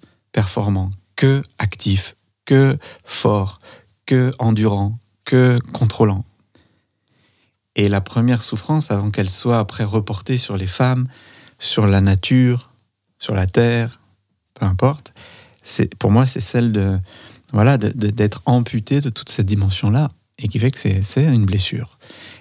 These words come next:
Et je crois que tant que les hommes ne, à ce niveau-là, ne se réveilleront pas et ne réaliseront pas à quel point c'est une souffrance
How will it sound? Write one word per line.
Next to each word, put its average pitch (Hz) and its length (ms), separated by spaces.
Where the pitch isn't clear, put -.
Et - 80
je 98 80
crois 131 240
que 123 100
tant 120 240
que 120 80
les 113 140
hommes 117 300
ne, 98 200
à 110 80
ce 95 120
niveau-là, 113 260
ne 110 100
se 95 180
réveilleront 120 460
pas 127 320
et 104 40
ne 101 100
réaliseront 101 440
pas 123 140
à 117 60
quel 101 200
point 131 340
c'est 127 140
une 98 120
souffrance 117 640